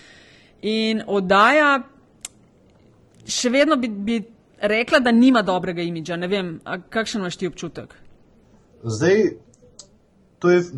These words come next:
Speaker 2: večplastno vprašanje, pa bo tak verjetno tudi odgovor. Ehm,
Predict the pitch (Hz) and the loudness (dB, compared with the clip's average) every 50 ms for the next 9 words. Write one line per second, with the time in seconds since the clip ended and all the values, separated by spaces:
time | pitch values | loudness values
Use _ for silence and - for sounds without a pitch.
0 | 123 110 - - 113 120 135 139 135 - 135 123 120 - - 151 139 120 120 113 | -10 -10 -12 -12 -4 -2 -2 -2 -2 0 0 0 0 0 -2 -6 -6 -4 -6 -4
1 | - 135 123 127 139 147 135 - 127 120 120 117 - 120 120 - 123 117 117 120 | -2 0 0 0 0 -2 -4 -4 -6 -6 -6 -2 -2 -2 -2 -2 -4 -6 -6 -4
2 | 113 120 113 - 120 - 110 85 - 113 110 101 98 95 87 85 90 87 - 98 | -6 -6 -6 -8 -8 -8 -8 -12 -8 -4 -2 -2 -2 -2 -6 -10 -12 -16 -14 -12
3 | 95 95 95 95 95 98 95 95 92 90 | -10 -8 -6 -6 -4 -4 -6 -6 -6 -8